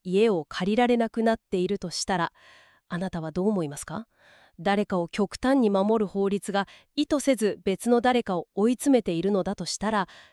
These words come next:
真の公平なルールとは一体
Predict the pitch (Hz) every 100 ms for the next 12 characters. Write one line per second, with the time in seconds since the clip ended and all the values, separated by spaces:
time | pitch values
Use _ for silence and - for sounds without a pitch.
0 | _ - - 240 339 269 - 202 214 226
1 | 220 214 226 202 180 165 160 - 180 185
2 | 165